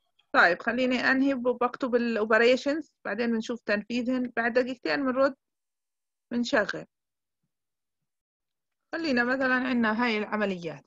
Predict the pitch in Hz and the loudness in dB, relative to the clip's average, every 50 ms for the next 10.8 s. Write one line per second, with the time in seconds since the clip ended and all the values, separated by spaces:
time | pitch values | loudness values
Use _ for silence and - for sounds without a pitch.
0 | - - 202 233 226 233 233 214 226 220 - 220 226 226 _ _ _ _ _ - | -8 -2 0 2 2 4 4 2 2 2 0 -2 -2 -2 _ _ _ _ _ -6
1 | 202 226 220 214 - - 190 190 - 214 214 214 220 - _ _ - 190 190 196 | -4 -2 0 -2 -2 -2 -2 0 0 0 2 0 0 -4 _ _ -6 -4 -2 -2
2 | 208 202 202 196 202 196 - 226 220 214 208 202 - - - - 190 185 196 196 | -2 -2 -2 -4 -6 -4 -4 -2 0 0 -2 -4 -6 -12 -6 -2 -2 0 0 0
3 | 190 196 202 208 208 214 214 202 190 - _ - 190 190 190 190 190 - 196 202 | 0 0 0 0 0 0 0 0 -2 -4 _ -6 -2 0 0 0 0 0 -4 -4
4 | 202 - 220 208 196 190 190 - - - - 190 - 208 202 202 196 196 - - | -2 2 4 6 6 6 4 2 -2 -2 -2 0 2 2 2 2 2 0 -4 0
5 | - 196 202 208 202 _ _ _ _ _ _ _ _ _ _ - 240 247 240 349 | 4 4 4 4 2 _ _ _ _ _ _ _ _ _ _ 4 4 6 6 6
6 | 320 262 202 - 240 233 233 226 - 233 220 220 - 262 254 220 226 226 226 226 | 4 4 4 4 4 4 4 2 2 2 2 4 4 4 4 6 6 4 4 4
7 | 214 208 208 208 202 202 196 202 202 233 254 - 262 285 285 247 247 226 226 233 | 4 4 4 4 4 4 6 6 6 4 4 4 4 6 6 6 6 6 6 6
8 | 240 247 - 226 226 226 226 233 269 - - 240 226 220 214 220 214 240 254 - | 4 4 4 4 4 4 4 2 2 0 2 2 4 4 4 4 4 4 4 2
9 | - - - 233 226 214 - - 180 175 185 214 233 - 208 185 170 175 190 202 | -2 -4 0 2 2 2 2 2 2 2 4 2 2 2 2 2 2 2 2 4
10 | 226 220 214 202 - 170 - - 214 226 233 240 254 277 285 | 4 4 2 2 -2 -6 -6 -4 -2 0 2 2 2 0 -2